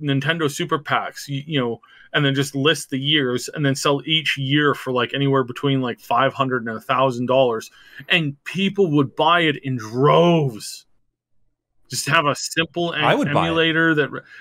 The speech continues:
Speaker 1: and, or it's like, or you guys could release more of those miniature consoles that plug into the, plug into both your P C or your T V or anything, basically,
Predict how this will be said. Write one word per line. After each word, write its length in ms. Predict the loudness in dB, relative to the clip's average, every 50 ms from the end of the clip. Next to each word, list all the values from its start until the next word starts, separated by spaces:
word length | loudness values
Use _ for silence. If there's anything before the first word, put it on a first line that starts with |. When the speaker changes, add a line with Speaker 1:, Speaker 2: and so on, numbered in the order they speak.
| -2
Speaker 1:
and, 200 | 0 0 0 0 -4
or 280 | 0 2 4 6 6 4
it's 140 | 2 2
like, 200 | 2 2 2 0 -2 -2
or 420 | 2 4 6 6 6 4 4 -2 _ _
you 140 | -6 -2 0
guys 220 | 2 2 2 0
could 160 | -2 -6 -4
release 420 | 0 0 2 2 2 0 0 -2 -2
more 180 | 0 2 2
of 60 | 4 4
those 180 | 2 2 2
miniature 520 | 2 0 0 2 2 0 -2 -2 -4 -4 -6
consoles 560 | -4 -2 0 0 0 0 -2 -6 -8 -6 -4
that 140 | -6 -6 -4
plug 240 | -2 0 0 2 2
into 200 | 2 2 2 4
the, 140 | 2 2 0 -2 _ _ _ _ _ _ _
plug 220 | -2 0 0 0 0
into 380 | -2 -4 -4 -4 -4 -4 -4 -6
both 340 | 0 2 2 2 2 0 -4
your 200 | -2 0 0 0
P 300 | 0 -4 -4 -2 -2 -2
C 500 | -2 -2 -4 -4 -6 -4 -4 -6 -6 -6 -10 -18 -20 _ -20 -20 -20 -20 _ -20 -14 -4 2
or 220 | 6 8 8 8
your 200 | 6 2 -2 -4
T 280 | -4 -4 -4 -2 -2 -2
V 420 | -2 -2 -4 -4 -4 -6 -6 -8 _ _ _ _ _ _ _ 0 2
or 220 | 4 6 6 6
anything, 580 | 6 4 4 2 0 -2 -4 -8 -10 -6 -4 -2
basically, 840 | 0 2 2 2 2 0 -2 -4 -6 -6 -10 -8 -6 -6 -6 -6 -8